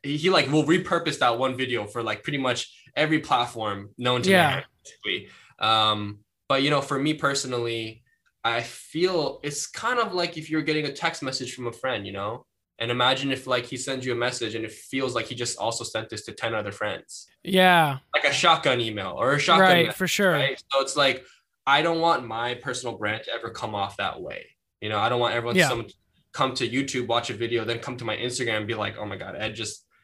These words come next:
Speaker 1: he literally just, like, took this and ripped it off and just copy pasted it onto Instagram."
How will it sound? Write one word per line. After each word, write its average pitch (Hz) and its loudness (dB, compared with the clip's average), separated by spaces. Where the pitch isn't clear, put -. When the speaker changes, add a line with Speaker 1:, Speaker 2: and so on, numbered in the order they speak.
Speaker 1:
he 123 -8
literally 123 0
just, 101 -6
like, 95 -4
took - -2
this 113 -2
and 104 -2
ripped 113 -4
it 110 -2
off 98 0
and 101 -8
just - -6
copy - -2
pasted 107 -6
it 104 -4
onto 104 -6
Instagram." 104 -10